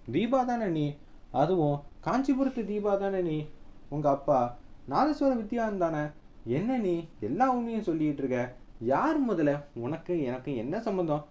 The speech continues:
என்னை மறந்துட்டியா? நான் தாண்டி உன்னோட அம்மு" அப்படின்னு சொல்றாங்க அந்த இடத்துல நம்ம ரம்யா.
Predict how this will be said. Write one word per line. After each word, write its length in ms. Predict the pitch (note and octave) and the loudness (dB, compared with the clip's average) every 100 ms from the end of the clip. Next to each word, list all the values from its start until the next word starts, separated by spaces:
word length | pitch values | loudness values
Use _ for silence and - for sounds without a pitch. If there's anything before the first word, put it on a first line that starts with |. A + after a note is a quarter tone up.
| - - F#3 | -20 -10 -4
என்னை 160 | A3+ | 0
மறந்துட்டியா? 580 | A3+ C#4+ D#4+ C#4+ A3+ D3+ B2 - - | 2 2 2 2 4 4 2 -4 -8
நான் 240 | A#2 D3+ A3 | -4 -2 0
தாண்டி 280 | C4+ C#4+ | 0 2
உன்னோட 300 | B3+ E3 A#2+ - - | 2 2 0 -2 -2
அம்மு" 300 | C#3+ E3 D#3+ D#3 | 0 2 0 0
அப்படின்னு 380 | F#3 B3 B3 A3 | -2 0 -2 -2
சொல்றாங்க 400 | F#3 D3+ B2 G3 | 0 0 0 -2
அந்த 200 | E3 A#2+ | 0 -2
இடத்துல 280 | G#2+ G#2 G#2+ B2 - - - | -2 -2 -2 -2 -8 -20 -6
நம்ம 200 | G3 C#4 | 2 6
ரம்யா. 340 | C#4 B3+ A3 | 6 4 2